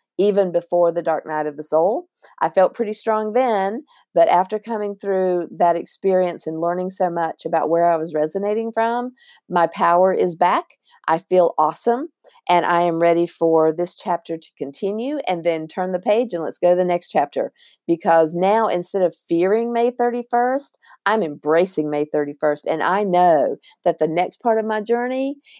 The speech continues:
is gonna be the most transformational, awesome journey I've ever taken, because it, it has been amazing already, and because it has been, um,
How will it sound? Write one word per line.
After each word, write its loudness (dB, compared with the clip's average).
is 4
gonna 2
be 2
the -2
most -4
transformational, -6
awesome -2
journey -2
I've -2
ever 0
taken, -8
because 2
it, 2
it 0
has 0
been -2
amazing -4
already, 2
and 2
because 0
it 0
has -2
been, 0
um, -2